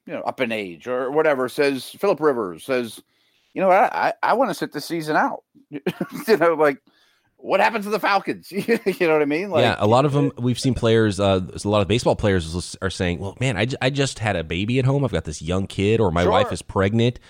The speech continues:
Speaker 2: Uh, you know, there's just this stage in life where I don't wanna bring anything home, even more than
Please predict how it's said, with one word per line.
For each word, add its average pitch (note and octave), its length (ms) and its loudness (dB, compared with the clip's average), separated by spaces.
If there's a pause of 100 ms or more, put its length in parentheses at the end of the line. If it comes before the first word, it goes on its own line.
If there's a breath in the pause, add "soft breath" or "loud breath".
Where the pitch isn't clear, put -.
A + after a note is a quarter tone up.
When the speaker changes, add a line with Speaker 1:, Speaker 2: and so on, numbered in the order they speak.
(280 loud breath)
Speaker 2:
Uh, F2 60 -4
you F2 260 -6
know, F2+ 160 -2
there's F#2 180 -4
just - 240 -6
this G2 160 -2
stage G#2 380 -2
in F2+ 80 0
life G#2 320 0
where F2+ 120 2
I F2+ 60 2
don't F#2+ 140 -2
wanna F#2 180 2
bring F#2 300 0
anything F2 340 -2
home, G2 300 0
even F#2 240 2
more G2 260 2
than F2+ 220 0